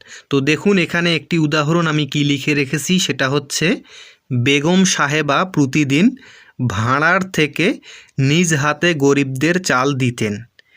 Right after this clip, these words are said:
এ বাক্যটিতে ছয়টি কারকের প্রত্যেকটির সম্পর্কই বিদ্যমান রয়েছে। তো চলুন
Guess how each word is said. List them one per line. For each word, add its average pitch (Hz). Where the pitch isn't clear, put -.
এ 143
বাক্যটিতে 180
ছয়টি 180
কারকের 160
প্রত্যেকটির 196
সম্পর্কই 160
বিদ্যমান 143
রয়েছে। 120
তো 135
চলুন 151